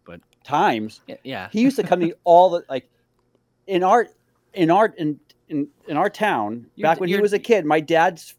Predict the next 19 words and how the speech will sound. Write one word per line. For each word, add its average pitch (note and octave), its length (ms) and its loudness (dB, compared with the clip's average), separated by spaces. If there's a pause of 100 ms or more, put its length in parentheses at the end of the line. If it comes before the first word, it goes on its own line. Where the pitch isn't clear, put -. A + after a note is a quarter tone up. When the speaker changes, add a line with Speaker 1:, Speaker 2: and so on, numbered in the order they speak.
Speaker 2:
family G3 340 -2
was C3+ 180 -4
known C3+ 240 -4
as, C3 180 -6
like, B2 240 -6 (140)
the C#3 80 -2
troublemakers. C#3 760 -6
He D#3+ 120 -12
used F#3+ 280 -10
to E3+ 100 -8
sell C3+ 640 -2 (300)
pot D#3 480 -2
out D3 160 0
of D3 100 -4
his C3+ 260 -6 (160)
Speaker 1:
Well, B2+ 100 -16
there D3 100 -12
you D#3+ 120 -12
go. G3+ 180 -6